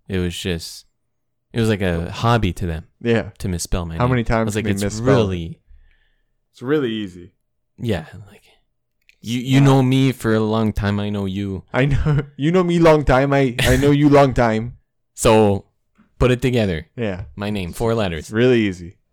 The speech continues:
Speaker 1: It's, it's, it's
Speaker 2: Starts with
Speaker 1: easy.
Speaker 2: an E, ends with a K.
Speaker 1: Yeah.
Speaker 2: There's an R and a Y in there somewhere.
Speaker 1: Yeah. It's
Speaker 2: Gotta
Speaker 1: like you
Speaker 2: figure out
Speaker 1: mess it
Speaker 2: which
Speaker 1: up right there. It's like,
Speaker 2: <laughs>
Speaker 1: "Fuck." <laughs>
Speaker 2: I should, that would have been a good opportunity of a
Speaker 1: Yeah,
Speaker 2: joke.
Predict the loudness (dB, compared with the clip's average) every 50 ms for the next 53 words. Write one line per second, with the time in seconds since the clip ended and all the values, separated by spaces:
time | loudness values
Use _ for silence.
0 | _ _ _ -20 -14 -12 -12 -12 -12 -16 -20 -20 -20 _ _ -6 0 2 2 2
1 | 2 2 0 0 0 0 0 0 0 -2 -2 -2 -4 -4 -2 -2 -2 -2 -2 -2
2 | -6 -12 _ -12 -10 -10 -10 -12 -14 _ _ _ _ _ _ -10 -10 -8 -6 -4
3 | 0 2 2 2 2 2 0 -2 -4 -8 -10 -14 -18 -12 -6 -2 -2 0 0 0
4 | -2 -4 -4 -6 -8 -8 -10 -10 -12 -12 -10 -10 -12 -12 -12 -14 -16 -18 -18 -20
5 | _ -10 -10 -8 -4 -4 -2 0 2 0 0 0 0 -2 -2 -2 -2 -2 -2 -4
6 | -4 -6 -6 -4 -4 -4 -4 -4 -8 -10 -10 -10 -4 0 0 2 2 0 -2 -4
7 | -4 -2 -2 -2 0 2 4 6 6 6 4 4 2 2 4 6 6 6 6 4
8 | 4 6 6 4 4 2 -2 -8 -6 -2 0 0 0 2 4 6 6 8 8 6
9 | 6 6 4 4 6 6 6 6 6 6 4 2 2 0 0 2 4 4 4 4
10 | 4 2 4